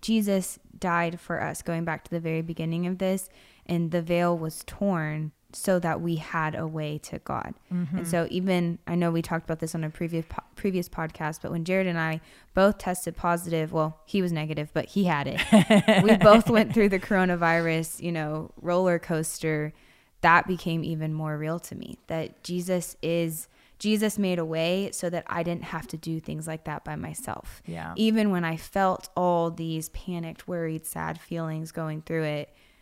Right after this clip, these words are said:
Speaker 1: Jesus met me in that. He was, because of Jesus, I had a comfort. I had a friend. I had a guide. I had a refuge. I have, I had, like, a wise counselor to determine what
Speaker 2: Mm-hmm.
Speaker 1: to do. And so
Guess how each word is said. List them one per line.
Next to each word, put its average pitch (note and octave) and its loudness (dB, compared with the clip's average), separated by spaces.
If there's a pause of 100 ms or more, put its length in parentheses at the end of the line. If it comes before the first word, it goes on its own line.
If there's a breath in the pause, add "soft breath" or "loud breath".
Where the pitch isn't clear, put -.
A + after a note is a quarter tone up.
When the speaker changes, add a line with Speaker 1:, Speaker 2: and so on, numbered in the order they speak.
(200 soft breath)
Speaker 1:
Jesus E3 -4
met D#3 -8
me - -8
in D#3 -8
that. - -14
He - -6
was, E3 -8 (300)
because G3 2
of F3+ -2
Jesus, D#3+ -6
I D#3+ -2
had D#3 -6 (340 loud breath)
a E3+ -6
comfort. - -8
I E3 -4
had D#3+ -6
a D#3+ -6
friend. - -8
I - -12
had E3 -8
a E3+ -10
guide. D#3 -6 (360 loud breath)
I E3+ -4
had E3+ -2
a D#3+ 0
refuge. D#3 -4
I D#3 0
have, D#3+ -2 (100)
I E3 -8
had, E3 -4
like, D3+ -6
a D#3+ -6
wise D#3 -4
counselor - -8
to - -12
determine D#3+ -8
what D#3+ -8
Speaker 2:
Mm-hmm. F3 -14
Speaker 1:
to E3 -8
do. D#3+ -6
And E3 -8
so D3+ -4